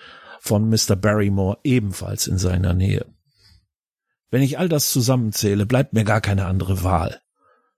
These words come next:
Und sie geben mir nichts,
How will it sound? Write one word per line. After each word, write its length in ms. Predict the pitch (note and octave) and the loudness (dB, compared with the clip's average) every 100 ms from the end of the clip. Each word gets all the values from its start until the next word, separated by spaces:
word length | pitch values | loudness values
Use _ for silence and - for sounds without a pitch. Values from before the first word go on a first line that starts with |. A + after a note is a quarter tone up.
| _ _ _ _ _ _ _ _ _ | _ _ _ _ _ _ _ _ _
Und 480 | - E3 E3+ - - _ _ _ | 0 0 0 -8 -16 _ _ _
sie 300 | - G#2+ F#2+ | -2 0 0
geben 460 | - A#2 G2+ G#2 | -2 0 0 0
mir 260 | G2+ F2 G2 _ | 0 -2 -4 _
nichts, 920 | A2 G#2 G#2+ - - - - - - | -2 0 0 -2 -6 -2 -2 -2 -6